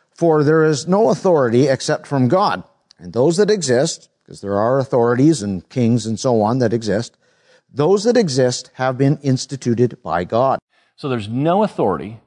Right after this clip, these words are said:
Speaker 2: throughout all of time on this planet, good authority, bad authority, that has not been granted by God. Lots to think about.
Speaker 1: Let's summarize.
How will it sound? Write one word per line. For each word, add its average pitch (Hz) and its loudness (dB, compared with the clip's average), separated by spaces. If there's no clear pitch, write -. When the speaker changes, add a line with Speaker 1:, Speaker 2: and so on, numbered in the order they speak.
Speaker 2:
throughout 123 -4
all 180 2
of 208 -4
time 180 -2
on 113 0
this 185 0
planet, 156 -6
good 147 0
authority, 175 -2
bad 151 -2
authority, 120 -4
that 135 -6
has 107 -6
not 135 -2
been 170 -6
granted 110 -6
by 113 -8
God. 110 -8
Lots 135 -2
to 127 -6
think 117 -6
about. 87 -4
Speaker 1:
Let's 151 -8
summarize. 98 -8